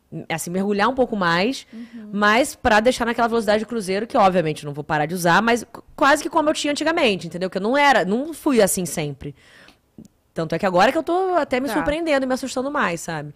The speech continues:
Speaker 1: Pra depois dar uma recuada de novo. Mas agora é quase que consciente. Eu, eu, eu não tenho orgulho, não gosto, mas sei que preciso e, e, e quero também tá ali pra ver o que tá rolando e tal. Muito doido.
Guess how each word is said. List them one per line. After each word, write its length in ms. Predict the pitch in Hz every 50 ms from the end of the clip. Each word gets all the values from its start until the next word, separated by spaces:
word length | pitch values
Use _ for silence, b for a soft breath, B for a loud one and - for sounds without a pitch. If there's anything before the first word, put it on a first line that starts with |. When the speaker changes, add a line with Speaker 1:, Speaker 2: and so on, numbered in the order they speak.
| b b b b b b
Speaker 1:
Pra 80 | 185
depois 240 | 185 180 - 196 190
dar 60 | 208
uma 100 | 208 214
recuada 340 | 220 226 220 240 233 226 240
de 60 | 247
novo. 300 | 294 302 226 180 160 151 B B B B B B B B
Mas 180 | 196 214 233 233
agora 220 | 262 240 247 262 294
é 40 | 285
quase 240 | - 320 349 339
que 60 | 370 339
consciente. 580 | - 330 330 - - 392 320 285 254 233 - 196
Eu, 80 | 180 175 165
eu, 240 | 156 185 185 - -
eu 160 | - 190 196
não 180 | 196 202 262 302
tenho 180 | - 330 311
orgulho, 540 | 311 262 208 226 254 269 294 311 311 339 339 320 B B B B
não 240 | 220 233 254 277 285
gosto, 360 | 262 262 254 269 294 - 269
mas 100 | 262 269
sei 220 | - - 294 294
que 80 | 254 254
preciso 680 | 262 285 269 - - 254 254 269 285 294 269 294 302 294
e, 300 | 262 - 240 233 208 -
e, 200 | - 240 208 185 _ _
e 140 | - 208 202 _ -
quero 380 | - 349 392 466 508 480 381 254
também 340 | - 240 214 214 208 196 185
tá 140 | - 214
ali 400 | 196 190 185 190 208 233 254 277
pra 200 | 262 - 220 202
ver 260 | 175 160 165 160 185 202
o 20 |
que 60 | -
tá 100 | - 202
rolando 400 | 185 190 190 180 180 185 202 202
e 40 | 196
tal. 300 | - 185 175 185 208 220 b b b b b b b b b b b _ _ _ _ _ _ _ _ _ _ _ - -
Muito 140 | 165 - 196
doido. 360 | 208 233 190 160 143 143